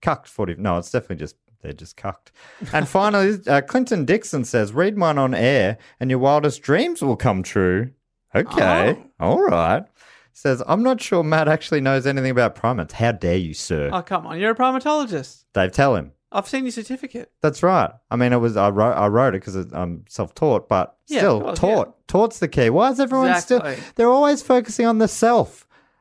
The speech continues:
Speaker 1: Why don't you just see the taught for what it is?
Speaker 2: Yeah, see the taught.
Speaker 1: See the taught.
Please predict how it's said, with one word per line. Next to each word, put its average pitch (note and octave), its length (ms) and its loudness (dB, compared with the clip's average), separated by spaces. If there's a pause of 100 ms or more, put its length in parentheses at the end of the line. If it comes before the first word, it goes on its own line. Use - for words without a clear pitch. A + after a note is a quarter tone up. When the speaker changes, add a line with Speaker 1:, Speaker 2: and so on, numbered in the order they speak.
(320)
Speaker 1:
Why - 240 0
don't F#3 260 0
you F3 80 0
just D3+ 300 -2
see B2+ 260 2
the G#2 160 0
taught - 560 -2
for F#2 160 -2
what F2 160 2
it D#2+ 140 -4
is? D#2+ 160 -2
Speaker 2:
Yeah, F3 100 -2
see G#3+ 200 -8
the A#3 120 -8
taught. G#3+ 400 -2
Speaker 1:
See A3+ 160 2
the B3+ 140 2
taught. A3+ 520 2